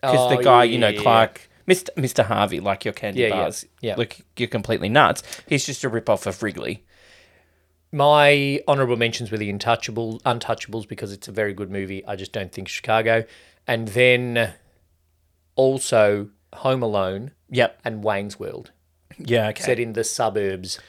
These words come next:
Speaker 1: Yeah.
Speaker 2: of Chicago.
Speaker 1: Yeah.
Speaker 2: Any John Hughes movie, basically,
Speaker 1: Any
Speaker 2: is
Speaker 1: John
Speaker 2: set,
Speaker 1: Hughes
Speaker 2: is set
Speaker 1: movie.
Speaker 2: somewhere in Illinois.
Speaker 1: Look, if Breakfast Club wasn't overrated and boring, maybe that would have made my list.
Speaker 2: <laughs>
Speaker 1: Who knows?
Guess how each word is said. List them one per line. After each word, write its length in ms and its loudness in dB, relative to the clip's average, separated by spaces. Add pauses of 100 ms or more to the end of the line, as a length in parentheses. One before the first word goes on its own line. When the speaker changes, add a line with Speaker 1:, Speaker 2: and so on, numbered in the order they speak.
(320)
Speaker 1:
Yeah. 360 2
Speaker 2:
of 160 0
Chicago. 640 -8
Speaker 1:
Yeah. 200 2 (340)
Speaker 2:
Any 240 0
John 240 -4
Hughes 320 -12
movie, 280 -10
basically, 460 -6
Speaker 1:
Any 140 0
Speaker 2:
is 80 -2
Speaker 1:
John 120 4
Speaker 2:
set, 140 -4
Speaker 1:
Hughes 180 -4
Speaker 2:
is 180 -4
set 160 -2
Speaker 1:
movie. 100 -12 (280)
Speaker 2:
somewhere 480 -2
in 60 -6
Illinois. 440 -8 (100)
Speaker 1:
Look, 340 2
if 380 -2
Breakfast 380 4
Club 240 6
wasn't 260 0
overrated 640 0
and 140 -10
boring, 460 -4
maybe 260 -2
that 160 0
would 100 -2
have 80 -2
made 140 0
my 160 2
list. 360 -2
Speaker 2:
<laughs> 120 -6
Speaker 1:
Who 120 2
knows? 480 0